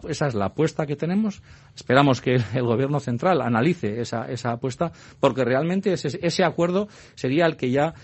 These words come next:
eh, no tendría retorno, sino que el gobierno vasco, a través de,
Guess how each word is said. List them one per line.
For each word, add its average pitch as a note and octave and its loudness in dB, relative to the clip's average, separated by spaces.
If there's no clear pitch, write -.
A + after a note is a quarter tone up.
eh, B2 0
no C#3+ 0
tendría D#3 2
retorno, A2+ 0
sino A2 -2
que A2 -4
el B2 0
gobierno C#3+ 2
vasco, G3 2
a A2+ -2
través B2 0
de, B2 2